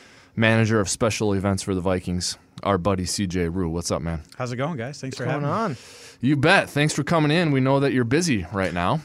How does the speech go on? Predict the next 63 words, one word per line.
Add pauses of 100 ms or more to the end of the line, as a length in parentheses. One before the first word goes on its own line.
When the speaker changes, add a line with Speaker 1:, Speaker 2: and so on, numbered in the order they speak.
(160)
Speaker 1:
and
so,
um,
there's
probably
fires
to
put
out
and,
um,
really
cool
things
for
you
to
be
doing.
But
here
you
are
in
the,
in
the
radio
studio
talking
to
us. (100)
Speaker 2:
You
know, (100)
take
a
couple
minutes
for
you
guys (180)
anytime. (200)
Speaker 1:
I
bet,
um,
I
bet
you
could
use
a
couple
minute
break
about
this
time
of
year.
Like, (380)
for
the
team,